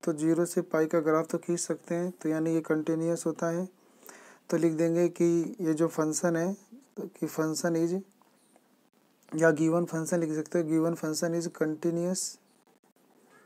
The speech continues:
ये कंटिन्यूअस है in, कंटिन्यूअस है in क्लोज इंटरवल ज़ीरो से पाई by दो।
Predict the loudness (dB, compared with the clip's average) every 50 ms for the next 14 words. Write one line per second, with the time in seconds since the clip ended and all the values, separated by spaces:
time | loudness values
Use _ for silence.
0 | _ _ _ _ _ -20 -20 _ -20 -20 _ -20 -20 -20 -20 -20 -20 -16 -4 2
1 | 4 4 4 4 2 2 2 2 2 2 0 0 0 0 -2 -2 -2 -4 -6 -10
2 | -8 -4 -2 0 2 2 0 -2 -4 -14 -20 -20 -20 -20 -20 -20 _ -20 _ _
3 | _ _ _ _ _ _ _ _ _ _ _ _ _ _ _ _ _ _ _ _
4 | _ _ -20 -14 -6 -4 -2 -2 -2 0 0 0 2 2 2 0 0 -2 -2 -4
5 | -4 -6 -6 -8 -6 -2 0 0 2 0 0 -2 -6 _ _ _ -10 -2 2 4
6 | 4 4 4 4 0 0 2 2 2 4 4 2 2 0 0 0 0 0 2 2
7 | 2 0 0 -6 _ _ _ _ _ _ _ _ _ _ _ 2 4 4 4 4
8 | 4 4 4 4 4 4 2 2